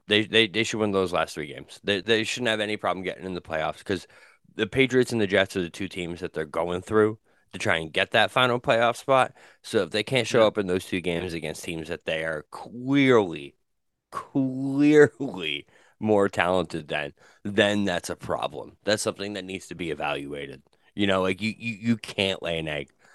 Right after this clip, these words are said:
Speaker 1: against those two teams in your final two games.
Speaker 2: Patriots would love to spoil
Speaker 1: Oh,
Speaker 2: their,
Speaker 1: they would love
Speaker 2: their,
Speaker 1: it.
Speaker 2: uh, like, it would just be nothing would make them happier. So they think they would, they would show up for that game. So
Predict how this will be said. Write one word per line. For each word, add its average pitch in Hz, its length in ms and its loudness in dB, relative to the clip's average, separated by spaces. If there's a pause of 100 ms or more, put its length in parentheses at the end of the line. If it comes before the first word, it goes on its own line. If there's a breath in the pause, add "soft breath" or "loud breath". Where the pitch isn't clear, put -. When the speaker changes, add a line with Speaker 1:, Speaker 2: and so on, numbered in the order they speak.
(140 soft breath)
Speaker 1:
against 92 380 4
those 87 220 0
two 101 180 -4
teams 78 480 -8 (400)
in 95 100 2
your 87 120 2
final 82 280 0
two 85 160 -4
games. 160 180 2
Speaker 2:
Patriots 196 220 -2
would 165 120 0
love 135 320 4
to 135 100 -4
spoil 110 380 -4
Speaker 1:
Oh, 113 160 6
Speaker 2:
their, 98 80 2
Speaker 1:
they 92 100 -2
would 92 140 -6
love 107 160 2
Speaker 2:
their, 78 120 -6
Speaker 1:
it. 62 120 -8
Speaker 2:
uh, - 40 -14 (560)
like, 127 220 0
it 131 100 2
would 131 180 4
just 127 140 -6
be 127 120 -2
nothing 120 460 -4
would 107 140 -8
make 104 220 -10
them 104 100 -12
happier. 101 520 -12
So - 180 -6
they 117 180 -4
think 127 320 -2 (120)
they 104 120 -6
would, 110 240 -6 (720 soft breath)
they 127 80 0
would 131 160 4
show 127 200 0
up - 180 -4
for 113 80 -8
that 104 200 -10
game. 107 260 -6
So 113 360 -6